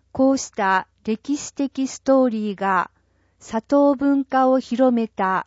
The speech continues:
長崎街道、シュガーロードとして日本遺産に認定されました。なお、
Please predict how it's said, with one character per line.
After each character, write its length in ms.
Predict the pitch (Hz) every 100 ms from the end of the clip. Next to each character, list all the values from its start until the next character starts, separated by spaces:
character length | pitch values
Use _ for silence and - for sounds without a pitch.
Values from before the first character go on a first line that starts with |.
| -
長 320 | 202 208 247
崎 400 | - 254 - -
街 320 | - 226 233
道、 480 | 214 214 202 196 - _ _ _ _ -
シ 220 | - 233
ュ 20 |
ガ 320 | 262 269 262
ー 20 | 262
ロ 280 | 254 254
ー 40 | 240
ド 380 | 226 220 214 _ _ _ _
と 180 | 254 262
し 140 | -
て 380 | - 208 196 - _ _ _ 196
日 180 | 226
本 260 | 247 269 269
遺 140 | -
産 440 | 240 269 254 247 233
に 260 | 233 220 -
認 220 | 208 247
定 300 | 254 262 262
さ 180 | 247 254
れ 140 | 240 247
ま 180 | 240
し 160 | 254 -
た。 380 | 202 180 180 - _ _ _ _ _ _ _ -
な 320 | 208 220 202
お、 180 | 190